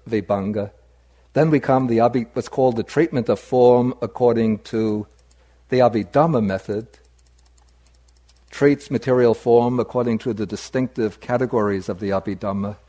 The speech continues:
which we'll come across some of them later today, so it wouldn't be so useful to bring that up right now. But we could see this close connection between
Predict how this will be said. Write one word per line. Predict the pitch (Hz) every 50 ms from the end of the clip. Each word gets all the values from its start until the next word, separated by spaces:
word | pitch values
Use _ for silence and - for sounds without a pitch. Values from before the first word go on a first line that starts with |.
| _ _ _ _ _ _ _ _ _ _ _
which | 113 110 101 - - - - - - - - - - - _ _ _ _ _ _
we'll | - 120 113
come | - 147 131 120
across | 107 - 117 107 104 -
some | - 123 120
of | 120 110 101
them | 107 98 98 92
later | 95 101 101 107 107 110
today, | 107 - - 98 92 92 92 95 - _ _ _ _ _ _
so | _ - 107 98
it | 110 -
wouldn't | 120 110 110 110 104
be | - 104 98 92 90 - _ _ _ _ _ _ _ _ _ _ _ _ _ _ _ _ _
so | - -
useful | 110 104 101 104 - - - 104
to | - -
bring | 90 107 101 101
that | 95 95 92
up | 92 - -
right | 107 95 - - -
now. | 104 90 92 90 - _ _ _ _ _ _ _ _ _ _ _ _ _ _ _ _ _ _ _ _ _ _ _ _ _ _ _ _ _ _ _ _ _ _ _ _ _ _ _ _ - _ - _ _ -
But | 117
we | 120 127
could | 123 135 113
see | - 156 160
this | 143 123 107 -
close | - - - 139 139 143 -
connection | - - 123 120 123 120 - - 143 123 123 117
between | 110 98 - - 123 113 110 113 110 110 113 113